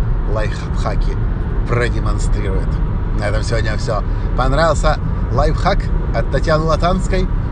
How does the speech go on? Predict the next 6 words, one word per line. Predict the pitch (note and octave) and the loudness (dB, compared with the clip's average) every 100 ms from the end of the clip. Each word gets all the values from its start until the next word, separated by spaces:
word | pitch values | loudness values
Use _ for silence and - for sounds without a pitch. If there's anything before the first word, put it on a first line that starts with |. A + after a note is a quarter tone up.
| - | -2
Прокомментируйте, | B2+ A#2 A#2+ A#2 C3 D#3 D3+ E3 D#3 - - - | 0 0 0 0 0 0 0 0 0 -2 -2 0
лайкните | G2+ A2+ B2 B2 B2 B2 - | 0 0 0 0 0 0 0
и, | |
конечно | - A#3 D3+ | 0 0 0
же, | C#3 A#2+ | 0 0
поделитесь. | A#2+ A2 G#2+ - | 0 0 -2 -2